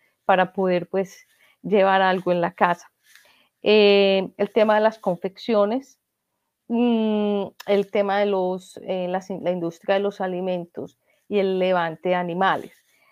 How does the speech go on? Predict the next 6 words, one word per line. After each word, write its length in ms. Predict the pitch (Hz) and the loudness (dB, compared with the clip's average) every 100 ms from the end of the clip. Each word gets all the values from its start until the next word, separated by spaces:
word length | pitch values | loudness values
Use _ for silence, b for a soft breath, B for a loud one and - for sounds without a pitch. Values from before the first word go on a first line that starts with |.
| b b | b b
Em, 580 | - 202 196 202 202 180 - - | 0 2 2 0 -2 -6 -12 -8
yo 200 | 190 226 | 0 2
recuerdo 500 | 233 254 277 254 254 | 2 4 4 6 2
hace 180 | 262 240 | 2 -2
poco, 560 | 247 202 - 185 185 _ _ _ _ _ _ _ _ _ _ _ _ - | 0 0 0 -6 -6 _ _ _ _ _ _ _ _ _ _ _ _ -8
em, 960 | 185 180 180 180 180 180 175 165 160 | -4 -2 -2 -2 -2 -4 -6 -8 -12